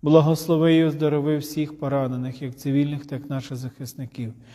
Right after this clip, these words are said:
Захисти кожного водія, медика, волонтера, капелана, які здійснюють поїздки з зони бойових дій.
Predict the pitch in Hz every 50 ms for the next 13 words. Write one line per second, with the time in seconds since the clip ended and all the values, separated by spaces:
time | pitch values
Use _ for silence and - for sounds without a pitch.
0 | - - - - - _ - 147 156 151 170 151 160 - 170 165 156 165 170 156
1 | 151 156 156 151 147 147 147 143 147 143 131 135 135 127 123 123 131 135 139 139
2 | 127 127 123 117 - 139 123 127 143 135 143 139 135 - 147 135 127 123 123 -
3 | 139 131 - 143 135 147 147 143 139 139 131 127 123 - 131 127 117 123 131 143
4 | 139 139 - 139 127 - - 131 139 156 151 - - - 135 123 135 139 135 135
5 | 127 123 131 127 123 127 123 120 110 113 113 110 107 120